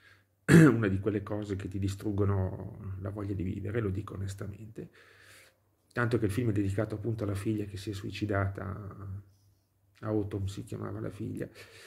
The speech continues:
eh, e quindi il progetto viene passato a Joss Whedon. Joss Whedon ha una visione completamente diversa da quella di Snyder. Mentre quella di Snyder tendeva a fare l'universo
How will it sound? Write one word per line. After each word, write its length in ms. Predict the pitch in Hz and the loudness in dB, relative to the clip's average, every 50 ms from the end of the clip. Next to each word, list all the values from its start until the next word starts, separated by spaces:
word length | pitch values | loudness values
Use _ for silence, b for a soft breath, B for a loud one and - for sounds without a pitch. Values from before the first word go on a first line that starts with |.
| B B B B B B B B B _ _ _ _ _ _ _ _ - | B B B B B B B B B _ _ _ _ _ _ _ _ -8
eh, 360 | - 113 110 101 - 90 98 101 95 90 B B B B B B B B _ - | -4 -2 -2 -2 -2 -4 -6 -6 -8 -10 B B B B B B B B _ -10
e 120 | 160 156 | -8 -6
quindi 200 | - 220 196 147 | -2 -2 0 0
il 80 | 120 117 | 0 -2
progetto 380 | - 151 165 131 135 131 139 | 2 2 4 4 4 4 2
viene 200 | 156 165 143 123 | 2 2 2 0
passato 340 | 127 - 117 - 123 110 117 | 0 0 -2 0 0 0 0
a 40 | 110 | 0
Joss 240 | 107 110 98 98 - | 0 0 -2 -2 -4
Whedon. 420 | 110 110 104 104 107 110 113 113 - b b b b b b b b b b b b _ _ | -4 -2 -2 -2 -2 -4 -6 -8 -10 b b b b b b b b b b b b _ _
Joss 400 | - 117 117 175 185 185 - - | -4 2 6 6 6 6 6 8
Whedon 320 | 165 143 139 - 202 151 | 8 8 10 8 8 6
ha 40 | 120 | 6
una 120 | 113 113 | 4 4
visione 320 | 113 120 117 113 110 104 107 | 4 4 4 2 2 0 0
completamente 600 | 110 147 113 - 92 95 101 98 98 98 95 92 | -4 -4 -6 -6 -6 -6 -4 -2 -2 -2 -2 -2
diversa 760 | 95 101 92 92 92 98 98 - - 101 98 98 98 - - - | -2 0 0 0 0 -2 -4 -4 -4 -4 -4 -4 -6 -8 -16 -20
da 180 | - 104 107 - | -16 -14 -14 -12
quella 200 | - 107 101 101 | -10 -8 -8 -6
di 100 | 101 98 | -6 -6
Snyder. 540 | 98 - 101 95 90 87 95 98 95 95 - _ _ _ _ | -6 -6 -6 -6 -6 -6 -6 -8 -8 -10 -12 _ _ _ _
Mentre 480 | - 113 113 120 135 147 147 - - 127 | -10 -4 -2 0 0 -2 -2 -2 -4 -2
quella 180 | 117 123 120 | -2 0 2
di 80 | 117 120 | 2 2
Snyder 560 | 113 113 123 123 117 110 101 101 107 98 98 | 2 2 2 2 2 2 2 0 -4 -6 -8
tendeva 500 | - - 113 110 113 113 120 120 117 120 | -8 -6 -6 -4 0 2 2 2 2 2
a 40 | 110 | 0
fare 340 | 110 - 120 113 110 110 107 | -2 -2 -4 -4 -2 -2 -4
l'universo 960 | 98 101 104 110 110 104 117 117 113 - - - 113 104 104 101 95 98 | -6 -6 -6 -6 -4 -4 -2 -4 -4 -4 -6 -6 -4 -2 -2 -2 -2 -4